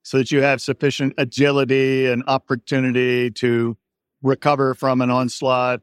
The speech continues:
to move your analytics or your data from one place to another. So technology matters. But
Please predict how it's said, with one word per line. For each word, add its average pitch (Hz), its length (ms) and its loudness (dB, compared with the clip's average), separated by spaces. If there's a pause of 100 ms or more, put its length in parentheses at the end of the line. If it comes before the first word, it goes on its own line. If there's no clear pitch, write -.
to 139 100 -2
move 131 420 0
your 127 260 0
analytics 127 640 -2
or 135 60 0
your 127 140 0
data 123 320 -2
from 127 140 -6
one 123 180 -2
place 127 240 -4
to 127 140 -4
another. 117 400 -2 (320)
So - 140 -2
technology 156 560 -2
matters. 113 420 -4
But 156 220 -2